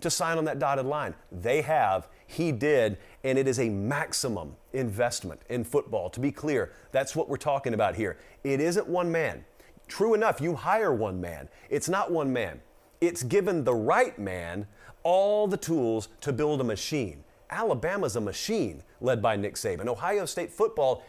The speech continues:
it's a machine led by Ryan Day. Miami football has to be a machine. And hopefully, Mario Cristobal is the kind of guy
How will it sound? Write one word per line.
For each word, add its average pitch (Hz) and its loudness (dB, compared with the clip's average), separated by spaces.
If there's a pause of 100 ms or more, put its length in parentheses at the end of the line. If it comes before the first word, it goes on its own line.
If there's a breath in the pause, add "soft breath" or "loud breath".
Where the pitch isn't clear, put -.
(160 loud breath)
it's - 0
a 147 -2
machine 117 -4 (220 loud breath)
led 147 2
by 107 2
Ryan 113 2
Day. 92 -6 (280 soft breath)
Miami 135 0
football 131 0
has 131 -2
to 123 -4
be 127 0
a 123 -4
machine. 107 -2 (560 soft breath)
And 143 0
hopefully, 147 0 (440)
Mario 147 2
Cristobal 143 -4
is 113 -4
the 104 -10
kind 143 -4
of 117 -4
guy 123 2